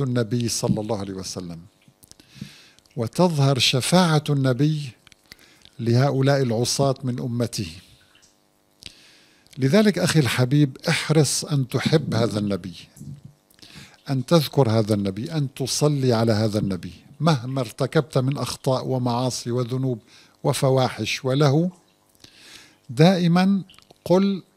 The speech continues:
"اللهم صل على سيدنا محمد، اللهم صل على حبيبنا محمد، اللهم صل على نبينا محمد صلى الله عليه وسلم". وهكذا أكثر من الصلاة على النبي،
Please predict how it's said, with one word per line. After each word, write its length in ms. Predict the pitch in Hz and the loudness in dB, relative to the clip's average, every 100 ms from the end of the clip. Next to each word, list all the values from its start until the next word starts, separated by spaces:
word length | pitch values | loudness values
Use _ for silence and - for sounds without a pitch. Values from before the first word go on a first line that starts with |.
| _ 143 | _ -6
"اللهم 420 | 143 135 123 113 | -2 0 0 -4
صل 320 | - 117 113 | -2 -2 0
على 220 | 104 104 | -2 -2
سيدنا 380 | 95 104 98 101 | -4 -4 -6 -8
محمد، 420 | 90 - 98 92 | -10 -14 -16 -14
اللهم 360 | 107 117 107 104 | -8 -8 -6 -8
صل 300 | - 110 104 | -6 -6 -6
على 200 | 95 95 | -6 -8
حبيبنا 500 | - 104 104 101 98 | -8 -6 -6 -6 -8
محمد، 400 | 90 - 101 104 | -10 -14 -14 -12
اللهم 340 | 110 107 107 | -10 -10 -10
صل 260 | 104 113 107 | -8 -6 -4
على 220 | 101 107 | -4 -2
نبينا 420 | 107 104 113 110 | -2 0 0 0
محمد 420 | 101 92 117 104 98 - - - | -2 -4 -6 -6 -8 -18 -20 -20
صلى 400 | - - 139 123 | -12 -4 -2 -2
الله 340 | 107 107 107 101 | -2 -2 -2 -2
عليه 140 | 101 | -2
وسلم". 460 | 101 98 - 110 131 | -4 -4 -4 -2 2
وهكذا 520 | 151 175 160 151 196 - _ _ _ - - _ _ _ _ _ - - - - - _ | 4 4 4 2 0 -4 _ _ _ -20 -20 _ _ _ _ _ -20 -20 -18 -20 -20 _
أكثر 400 | 196 - - 165 | -4 -2 0 2
من 120 | 147 | 2
الصلاة 400 | 139 - - 139 | 0 0 2 2
على 180 | 131 127 | 4 2
النبي، 380 | 120 123 131 147 | 0 0 -2 -6